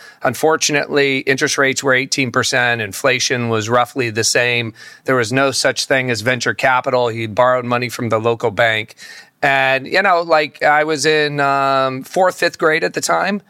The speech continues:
You know, this valiant effort as a, as a, a entrepreneur, um, which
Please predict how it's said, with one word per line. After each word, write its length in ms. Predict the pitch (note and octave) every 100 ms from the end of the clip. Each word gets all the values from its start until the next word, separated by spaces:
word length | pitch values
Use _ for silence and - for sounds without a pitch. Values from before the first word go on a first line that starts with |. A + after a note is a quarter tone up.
| - E3+
You 140 | F#3
know, 100 | D#3+
this 160 | D3+ C3
valiant 540 | D#3 D#3+ F3+ E3+ D3+
effort 340 | D#3 D3 D#3+
as 220 | D3 C3+ C3+
a, 200 | C3+ C3
as 160 | B2+
a, 320 | B2 A#2 B2 -
a 320 | B2+ A#2 - -
entrepreneur, 800 | C3+ C3 C3+ C3 B2 A#2+ A#2 A#2 _ _ _ _
um, 300 | B2+ A#2 A2
which 320 | A#2+ A#2+ -